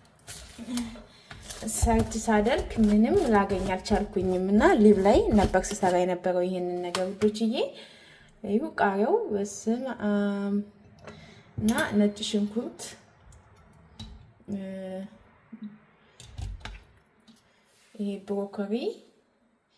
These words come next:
በጣም ነው የሚጣፍጠው፣ ለጤናም ጥሩ ነው፣ ብሉ። ይሄ እንደዚህ ሆኖ፣ እ፣ በነገራችን ላይ ብቻውን ሳይሆን የምትበሉት፣ እ፣ የሆነ ነገር፣ የሆነ ምግብ ስትሰሩ ይበላል።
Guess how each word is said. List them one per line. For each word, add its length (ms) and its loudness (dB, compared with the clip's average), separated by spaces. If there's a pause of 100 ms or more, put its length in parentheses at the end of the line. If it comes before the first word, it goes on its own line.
(240)
በጣም 200 -4
ነው 100 2
የሚጣፍጠው፣ 580 -6
ለጤናም 400 -8
ጥሩ 200 -12
ነው፣ 200 -8
ብሉ። 200 -8 (880)
ይሄ 180 -14 (120)
እንደዚህ 440 -6
ሆኖ፣ 180 -10 (280)
እ፣ 180 -4
በነገራችን 440 0
ላይ 120 2
ብቻውን 440 0
ሳይሆን 320 2
የምትበሉት፣ 680 2 (720)
እ፣ 120 -8 (2250)
የሆነ 280 4 (260)
ነገር፣ 280 0
የሆነ 340 2
ምግብ 260 2
ስትሰሩ 400 -4 (1160)
ይበላል። 500 -6